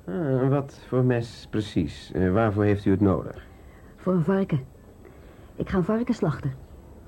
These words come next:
Speaker 1: Eh, u? Een varken? Hoe komt u eraan in deze tijd?
Speaker 2: Ik heb zo mijn wegen.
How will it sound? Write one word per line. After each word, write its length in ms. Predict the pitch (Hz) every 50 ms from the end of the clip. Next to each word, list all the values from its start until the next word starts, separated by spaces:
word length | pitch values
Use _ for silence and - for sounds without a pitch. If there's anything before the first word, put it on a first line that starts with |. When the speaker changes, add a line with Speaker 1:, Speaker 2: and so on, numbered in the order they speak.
| -
Speaker 1:
Eh, 160 | - 170 175 180
u? 240 | 175 220 285 311 - - - - - - - - - - - - - - - -
Een 80 | 190
varken? 580 | 190 - 233 220 156 113 - - 160 262 254 - - - - - - - - - - - - - - - - - - - - - - -
Hoe 160 | - - 170
komt 200 | 165 302 285 -
u 100 | 277 277
eraan 160 | 247 214 202
in 60 | 190
deze 240 | 175 175 156 135 123
tijd? 280 | - 107 101 85 80 - - - - - - - - - - - - - -
Speaker 2:
Ik 140 | - - -
heb 140 | 151 - -
zo 160 | - 175 151
mijn 160 | 147 139 120
wegen. 380 | 139 127 131 143 143 127 160